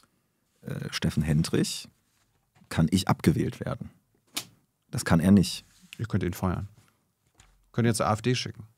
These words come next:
Speaker 1: Das, ähm, dazu möchte ich mich nicht äußern. Das finde ich vermessen. Das würde kein Arbeitnehmer in Deutschland, äh, würde das wollen, dass man in einem Interview über einzelne Arbeitsverträge redet. Das macht man nicht.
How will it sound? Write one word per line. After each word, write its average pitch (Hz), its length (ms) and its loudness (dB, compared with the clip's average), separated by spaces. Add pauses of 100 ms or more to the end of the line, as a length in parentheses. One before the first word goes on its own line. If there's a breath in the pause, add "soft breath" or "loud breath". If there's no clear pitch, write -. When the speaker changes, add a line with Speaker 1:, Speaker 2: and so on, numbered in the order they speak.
(120)
Speaker 1:
Das, - 360 -2 (120)
ähm, 82 680 4 (220)
dazu 92 580 0
möchte 95 280 2
ich 90 60 2
mich 92 120 4
nicht 87 80 2
äußern. 95 260 2
Das - 120 -2
finde 95 180 4
ich 90 80 -2
vermessen. 95 440 6
Das 82 160 0
würde 98 160 8
kein 127 380 6
Arbeitnehmer 101 680 8
in 90 100 0
Deutschland, 92 640 0 (160)
äh, - 60 0
würde 90 520 4
das 87 240 0
wollen, 98 440 6 (480 soft breath)
dass - 180 0
man 85 240 6
in 85 160 2
einem 82 100 6
Interview 95 600 8
über 85 160 6
einzelne 80 340 2
Arbeitsverträge - 680 -6
redet. - 220 -8
Das 85 100 -4
macht 92 200 0
man - 100 -4
nicht. - 200 -12